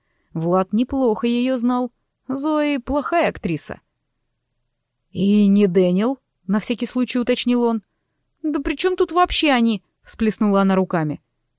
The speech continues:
«Тогда кто?» Влад снова угрожающе сжал кулак и предупредил.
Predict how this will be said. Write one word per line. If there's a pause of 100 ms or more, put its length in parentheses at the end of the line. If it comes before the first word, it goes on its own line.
«Тогда
кто?» (460)
Влад
снова
угрожающе
сжал
кулак
и
предупредил.